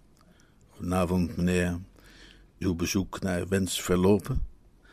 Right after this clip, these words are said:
"Best wel, best wel, maar ik ben blij dat ik weer thuis ben. Wat, wat, wat zei die ene kerel ook weer, eh, over thuis?"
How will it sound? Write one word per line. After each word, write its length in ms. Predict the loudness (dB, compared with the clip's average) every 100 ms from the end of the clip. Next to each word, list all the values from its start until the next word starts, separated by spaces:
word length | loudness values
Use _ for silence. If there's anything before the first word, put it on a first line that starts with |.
| 4
"Best 300 | 4 4 4
wel, 280 | 6 6
best 280 | 6 4 6
wel, 380 | 8 8 8 2 -10 -4
maar 100 | 4
ik 60 | 8
ben 160 | 8 10
blij 200 | 8 8
dat 120 | 2
ik 80 | 4
weer 140 | 2
thuis 280 | 4 4 2
ben. 260 | -2 -4 -12 -20 -20 -6
Wat, 200 | -6 -6 -2
wat, 200 | -2 0
wat 160 | 0
zei 140 | 4 6
die 140 | 6
ene 260 | 6 6 6
kerel 340 | 2 2 8
ook 180 | 8 8
weer, 440 | 4 6 8 8
eh, 160 | 6 6
over 260 | 4 4
thuis?" 560 | 4 4 4 -2 -8 -14